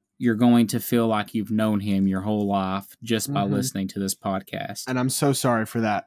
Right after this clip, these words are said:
Speaker 2: We haven't even really gotten into the bad stuff yet,
Speaker 1: No,
Speaker 2: but,
Speaker 1: this is
Speaker 2: uh,
Speaker 1: just the goofy stuff.
Speaker 2: Yeah. So it gets, it gets crazy. Some of the stuff he asked me to do over the years, whew, so that's a
Speaker 1: Yeah.
Speaker 2: teaser for next week.
Speaker 1: Yeah, we'll, we'll get to that, but yeah, that's, uh,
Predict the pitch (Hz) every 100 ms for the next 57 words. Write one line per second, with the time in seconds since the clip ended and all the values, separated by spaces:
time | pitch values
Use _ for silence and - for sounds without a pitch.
0 | - 190 277 294 196 165 175 147 151 135
1 | 127 113 110 127 135 - 113 101 110 98
2 | 101 110 104 101 127 151 120 120 113 -
3 | 98 110 104 - 90 - 76 80 - -
4 | - _ 104 82 - _ _ - 92 85
5 | 82 _ 160 185 208 226 - 185 202 190
6 | - 147 139 107 - 214 233 185 208 208
7 | 208 202 208 185 175 196 190 185 185 190
8 | 190 185 - 494 466 - _ _ _ _
9 | _ _ _ 180 185 147 202 175 170 170
10 | 170 165 - 165 147 - - _ 90 -
11 | _ _ _ - 104 98 123 131 - _
12 | _ _ _ _ 127 127 127 - 110 110
13 | 104 101 98 104 101 - - - - _
14 | _ _ 113 110 110 139 - 165 160 147